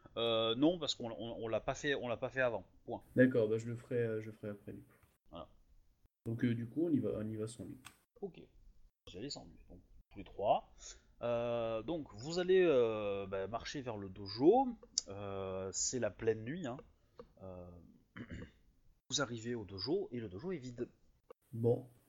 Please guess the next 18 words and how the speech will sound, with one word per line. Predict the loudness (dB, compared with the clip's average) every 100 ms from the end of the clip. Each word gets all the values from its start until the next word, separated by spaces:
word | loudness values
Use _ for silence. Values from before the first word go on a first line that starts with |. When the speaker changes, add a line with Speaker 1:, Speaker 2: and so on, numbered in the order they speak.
| -2
Speaker 2:
bah, | 0 0 0 4
Speaker 1:
Pas |
Speaker 2:
mission | 6 6
Speaker 1:
d'étudiants, | 2 6 8 8
Speaker 2:
terminée. | 6 -16 -2
Speaker 1:
pas | 0
de, | 0 0 0 2 2 2 0 -4 -4
pas | 0
de, | 0 -2 -6 -6 -8 -10 -12 _ _ -20 _ -10
pas | -8
d'étudiants, | -8 -10 -8 -6 -4
pas | -4 -2
de, | -2 -4
euh, | -6 -4 -4 -4 -6 -8 -10 -12
comment | -12 -14
on |
appelle | -12 -12
ça ? | -14